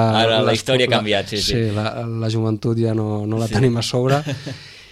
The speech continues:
Speaker 2: però això, al voltant de quatre, cinc hores és el que tenim en ment de, de poder tardar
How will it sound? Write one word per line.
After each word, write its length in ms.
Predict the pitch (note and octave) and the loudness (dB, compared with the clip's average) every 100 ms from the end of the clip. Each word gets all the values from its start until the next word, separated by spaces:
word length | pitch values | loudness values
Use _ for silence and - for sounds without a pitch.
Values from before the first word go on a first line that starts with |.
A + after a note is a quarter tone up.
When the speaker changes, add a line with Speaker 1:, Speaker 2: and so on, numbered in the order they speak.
| - - _ _ _ | -20 -20 _ _ _
Speaker 2:
però 960 | C3 B2 A#2+ A#2 A2+ A2+ A2 A2 G#2+ G#2+ A2 - | -2 2 4 4 4 2 2 2 0 -4 -6 -10
això, 260 | - B2 A2+ A2 A2 | -6 -4 -2 0 0
al 120 | G#2+ | -2
voltant 320 | A2 G#2 B2 | -2 -2 -2
de 120 | B2+ B2 | -2 -2
quatre, 320 | B2 C3 B2 A2+ | -2 -4 -4 -8
cinc 280 | - A#2 A#2 | -6 -6 -4
hores 380 | B2 C3 B2+ A2+ | -4 -2 -4 -6
és 260 | A2+ A2 A2 | -8 -8 -8
el 100 | A2+ | -8
que 120 | A2+ G#2 | -8 -8
tenim 300 | G#2+ G#2+ G#2+ | -8 -6 -6
en 80 | G#2+ | -6
ment 220 | G#2+ G#2+ A2 | -6 -6 -4
de, 140 | A2+ G#2+ G2+ F#2+ F2+ G2+ | -4 -6 -8 -12 -14 -14
de 80 | G2+ | -14
poder 380 | G2 G2 F#2+ F#2 | -12 -12 -12 -12
tardar 320 | - G2 G2 | -14 -12 -10